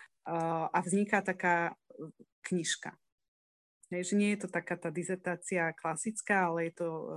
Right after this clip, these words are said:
malá knižná publikácia, ktorá má tento formát a je to vlastne, eh, vaša thesis, ktorú obhajujete pred, eh, tou komisiou.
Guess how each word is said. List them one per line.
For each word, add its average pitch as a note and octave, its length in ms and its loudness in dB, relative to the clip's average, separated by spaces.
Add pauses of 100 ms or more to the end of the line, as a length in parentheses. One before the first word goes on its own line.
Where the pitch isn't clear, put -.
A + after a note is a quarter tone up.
(460)
malá E3+ 480 0
knižná E3+ 400 -4
publikácia, D#3+ 680 -6
ktorá D#3 440 -8 (560)
má F3 120 2
tento E3+ 280 -4
formát F3 480 0
a D3+ 120 0
je D#3 80 -4
to E3 120 -8
vlastne, D#3 600 -8
eh, D#3 320 -8
vaša E3 360 -2
thesis, E3+ 480 -6
ktorú D#3 400 -6
obhajujete D#3 560 -6
pred, D#3 320 -10
eh, D3+ 320 -8
tou D#3+ 160 -14
komisiou. D#3+ 720 -6